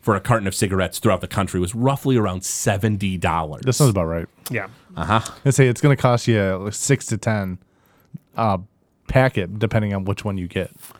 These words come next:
Speaker 1: Yeah,
Speaker 3: In
Speaker 1: ten ninety-five for a carton.
Speaker 3: In two thousand eleven, I went to New York City,
Speaker 1: Mm-hmm.
Speaker 3: and cigarettes were eighteen dollars a pack.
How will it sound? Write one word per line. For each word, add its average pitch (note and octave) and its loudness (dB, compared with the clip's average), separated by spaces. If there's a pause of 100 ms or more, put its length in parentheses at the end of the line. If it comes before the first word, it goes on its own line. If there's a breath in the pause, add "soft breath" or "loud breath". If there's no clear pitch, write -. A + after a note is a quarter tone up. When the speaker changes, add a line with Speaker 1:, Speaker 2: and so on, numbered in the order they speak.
(440 loud breath)
Speaker 1:
Yeah, B2+ 2
Speaker 3:
In - -12 (120)
Speaker 1:
ten F3 4
ninety-five D#3+ 2
for G#2+ -2
a - -2
carton. F2 -4 (200)
Speaker 3:
In B2 -2
two F3 -6
thousand A#2 -4 (640)
eleven, A2 -2 (100)
I G#2+ -8
went G#2+ -6
to A2 -4
New A2+ -2
York A2+ -4
City, G2+ -4
Speaker 1:
Mm-hmm. F#2+ -2 (280)
Speaker 3:
and G#2+ -6
cigarettes A#2+ -4
were G#2 -6 (240)
eighteen C3+ -2
dollars G2+ -6
a F#2+ -10
pack. - -10